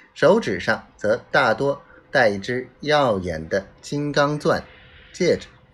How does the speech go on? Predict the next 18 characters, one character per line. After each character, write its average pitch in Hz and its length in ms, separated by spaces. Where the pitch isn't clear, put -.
绕 131 280
着 101 120
大 104 200
拇 98 160
指， - 220
凶 190 440
相 98 420
毕 139 300
露 123 320
的 - 160
招 127 220
摇 90 120
过 92 200
市。 - 240
一 185 140
般 208 180
市 160 160
民 85 300